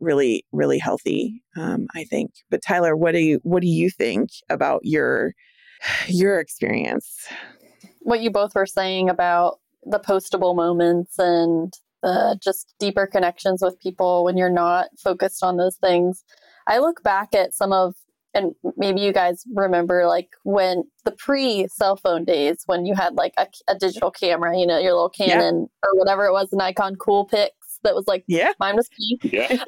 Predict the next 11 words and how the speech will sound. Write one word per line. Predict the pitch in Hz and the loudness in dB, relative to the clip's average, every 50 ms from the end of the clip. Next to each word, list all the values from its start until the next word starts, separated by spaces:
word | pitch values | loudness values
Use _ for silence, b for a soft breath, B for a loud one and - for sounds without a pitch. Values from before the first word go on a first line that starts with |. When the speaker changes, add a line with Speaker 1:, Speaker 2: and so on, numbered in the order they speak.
| 415 254 254 | 2 4 4
Speaker 2:
Uh, | - - - 392 440 440 | 4 4 4 4 4 4
<laughs> | 392 392 - 381 294 349 - - - b b b b b b | 4 2 4 4 2 2 0 -2 -8 b b b b b b
but, | 285 285 294 | 0 0 2
you | 285 294 | 4 4
know, | 277 269 | 4 4
Speaker 3:
I | |
had | 269 254 | 4 4
Speaker 2:
that | 262 262 254 277 | 4 4 4 4
was | 294 - 277 | 2 2 0
Speaker 3:
one. | 311 294 285 | 0 0 2
Speaker 2:
when, | 277 269 | 0 0